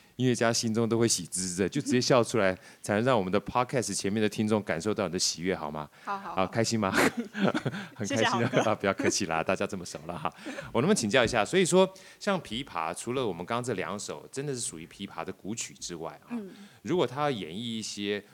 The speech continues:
Speaker 1: 我们耳熟能详的通俗乐曲的话，他容不容易让大家能够接受？或有没有这样的机会，你们曾经尝试过的？
Speaker 2: 嗯，像是，嗯，好哥上次听到的一些流行歌，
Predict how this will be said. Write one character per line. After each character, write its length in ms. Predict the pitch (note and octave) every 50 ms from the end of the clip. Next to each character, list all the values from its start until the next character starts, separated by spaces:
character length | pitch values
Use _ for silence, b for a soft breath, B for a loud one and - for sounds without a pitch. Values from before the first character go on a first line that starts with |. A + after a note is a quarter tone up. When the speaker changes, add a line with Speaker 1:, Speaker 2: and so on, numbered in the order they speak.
| B -
Speaker 1:
我 100 | F2+ E2+
们 100 | F#2 G2+ -
耳 240 | - F2 E2+ E2
熟 200 | - - G2+ A2
能 140 | A2 G#2 A#2
详 160 | A2+ - F2+
的 80 | F#2 G2+
通 260 | - - D#3 E3 F3+
俗 240 | - - - F#2+ G2+
乐 160 | A2 A#2 G2+
曲 220 | G2 - - D#2 C#2+
的 80 | D2
话， 260 | C#2+ E2 E2 D#2 D2 b b b b b b b _
他 200 | - C#3+ D3 B2
容 180 | F2+ F#2 G2+
不 80 | D3+ E3+
容 200 | A#2+ A2 F#2 F#2+
易 100 | G2 F#2+
让 180 | F#2+ G2 F2+
大 100 | E2+ F2+ F2
家 120 | - E2+ E2
能 120 | E2 D#2
够 100 | D#2 E2+
接 260 | - - - F2 E2+
受？ 240 | E2 - - E2+ D#2+
或 200 | F2 A#2 C#3+ B2
有 100 | F#2 E2
没 100 | F#2+ C#3
有 220 | D#3 A#2 F#2 E2+
这 140 | D#2+ - C3
样 120 | A#2 G2+ G2
的 80 | F#2 F#2
机 300 | - - - A#2+ B2+ B2+
会， 160 | A#2+ B2+ F#2
你 80 | E2
们 80 | D#2 E2
曾 160 | - - F2
经 80 | F2+ F#2+
尝 240 | - - - - E2+
试 200 | - - F2+ D#2
过 220 | - - E2 D2+
的？ 140 | - - - - b b b b b b b b b b -
Speaker 2:
嗯， 420 | B3 B3 B3 B3 B3 A#3+ B3 B3+
像 300 | - - F#4+ F#4 F4 E4+
是， 500 | D#4+ - F4 E4+ D#4 D4 C#4+ C#4 C4+ C4 B B B B B B B _ _ _
嗯， 460 | - A3 G3+ F#3+ F#3 F#3 F3 F3+ F#3+
好 200 | - - F#3+ F#3
哥 140 | F#3+ B3 C4+
上 240 | C4+ D4+ C4+ B3+ A#3
次 100 | B3 A#3+
听 300 | A#3 - A#3 G#3 G#3+ G#3
到 180 | A3+ G#3 G3
的 140 | F#3 F#3 F3
一 100 | F#3+ G3
些 440 | F#3 - F#3+ F#3 F3 F3 F3 E3+ E3
流 280 | - G3 F3 E3 E3+
行 500 | F#3 - - F3+ E3+ E3+ E3+ F3 F3+ F#3+ - -
歌， 320 | - F3+ E3+ E3 -